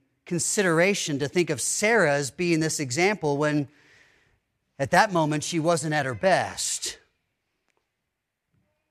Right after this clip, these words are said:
Just reminds us, again, wives, submission is a way of life.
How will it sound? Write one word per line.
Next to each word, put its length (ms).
Just 180
reminds 440
us, 320
again, 580
wives, 600
submission 640
is 160
a 100
way 420
of 240
life. 640